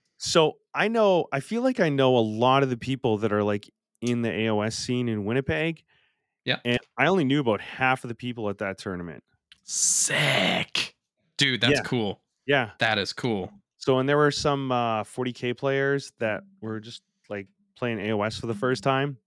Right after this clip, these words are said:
Speaker 2: Oh, that's tight. Suck 'em
Speaker 1: And
Speaker 2: in.
Speaker 1: yeah, and
Speaker 2: Make it hot.
Speaker 1: yeah, it was a really good day. Um, anyway, there was a point to this. Uh, Derek and his partner, uh, won the tournament.
Speaker 2: His partner was named Juan?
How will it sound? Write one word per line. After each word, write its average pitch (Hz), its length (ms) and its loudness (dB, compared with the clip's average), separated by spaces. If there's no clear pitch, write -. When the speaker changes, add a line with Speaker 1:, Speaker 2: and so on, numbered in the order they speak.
Speaker 2:
Oh, 104 80 -2
that's - 180 -2
tight. 139 400 -2
Suck - 340 -4
'em 113 80 2
Speaker 1:
And 151 160 4
Speaker 2:
in. - 80 -6
Speaker 1:
yeah, 110 280 0
and 101 420 -6
Speaker 2:
Make - 140 -8
it 117 60 -4
hot. 120 260 2
Speaker 1:
yeah, 160 100 6
it 180 40 4
was 135 140 2
a 135 40 -4
really 165 180 2
good 151 160 -4
day. 147 260 0
Um, 123 380 2
anyway, 123 540 -2
there 127 120 0
was 139 180 2
a 147 60 -6
point 160 340 -4
to 143 80 -6
this. 104 360 -4
Uh, 107 420 0
Derek 143 500 2
and 120 300 -2
his 120 300 0
partner, 104 760 -4
uh, 90 400 -4
won 101 320 -4
the 87 80 -8
tournament. 95 600 -8
Speaker 2:
His 117 120 -6
partner 113 220 0
was 107 120 -6
named 107 180 0
Juan? 113 280 -2